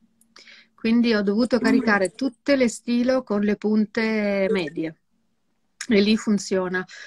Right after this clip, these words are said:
Speaker 1: anche se, ehm, quando la lasci ferma il pigmento è molto pesante, quindi tende a, ad, ad addensarsi tutto sul fondo, eh, e,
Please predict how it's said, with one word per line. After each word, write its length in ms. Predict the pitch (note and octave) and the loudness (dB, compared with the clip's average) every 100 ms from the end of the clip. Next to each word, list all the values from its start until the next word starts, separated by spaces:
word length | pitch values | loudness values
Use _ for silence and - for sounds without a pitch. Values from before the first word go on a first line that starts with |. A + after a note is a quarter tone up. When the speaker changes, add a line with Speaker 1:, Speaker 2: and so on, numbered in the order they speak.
| - - | -18 0
Speaker 1:
anche 300 | G3+ G#3+ A#3+ | 2 4 0
se, 560 | - G#3 G#3 G#3 G3+ | 2 0 2 0 -2
ehm, 840 | - - F#3+ F#3 F3+ F3+ F3 F3 F3 - | -4 -4 -2 -2 -2 -4 -4 -6 -8 -10
quando 260 | - F#3+ G3 | -2 0 2
la 100 | G3 | 2
lasci 360 | F#3+ G3 - | 0 0 -4
ferma 400 | G#3 G3 G3+ G#3 F#3+ | -4 -2 0 0 -2
il 80 | |
pigmento 400 | F#3+ F#3 G3 G3+ | -2 -2 0 0
è 20 | F#3+ | -2
molto 540 | F#3+ F#3+ G3 F#3+ E3+ _ - - | -2 -2 0 0 -2 _ -12 -2
pesante, 520 | G3 F#3 F#3 F3+ F#3 | -2 0 -2 -4 -4
quindi 440 | G3+ G3 G3 G3 | -2 -2 0 -2
tende 360 | F3+ F#3+ F#3+ F#3 | 0 -2 0 0
a, 340 | F#3 F3 F3 E3+ E3+ E3+ E3+ - - - _ _ _ | 2 0 -2 -4 -6 -8 -10 -16 -20 -20 _ _ _
ad, 320 | F3+ E3+ E3 | -8 -8 -6
ad 720 | E3+ E3+ - - - G#3 G3+ | -6 -8 -16 -20 -10 -8 -4
addensarsi 760 | F#3+ F3+ F#3+ - G3 F#3+ - F#3 | -4 -2 -2 0 2 2 0 -4
tutto 320 | G#3 - A3 | -4 -4 -6
sul 220 | - G3 | -4 -8
fondo, 640 | - F#3 F#3 F#3 F3+ G3+ A#3+ - - _ - | -4 -4 -2 -4 -4 -4 -8 -18 -20 _ -8
eh, 640 | F#3 F#3 F#3 F3+ F3+ F3+ | -4 -4 -4 -8 -8 -12
e, 800 | - G3 G3 F#3+ F#3+ F#3 F#3 F#3 | -6 -2 0 0 0 -2 -2 -4